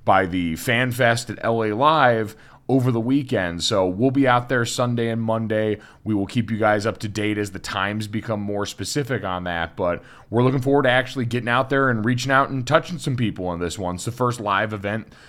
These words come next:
that we'll have really done. We were at the draft, but not in a capacity like this. So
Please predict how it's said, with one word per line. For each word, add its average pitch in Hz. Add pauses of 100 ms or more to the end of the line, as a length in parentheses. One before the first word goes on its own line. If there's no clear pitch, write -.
(120)
that 107
we'll 107
have 104
really 110
done. 104
We 104
were 95
at 95
the 104
draft, 82
but 87 (220)
not 101
in 101
a 95
capacity 98
like 92
this. 107
So 90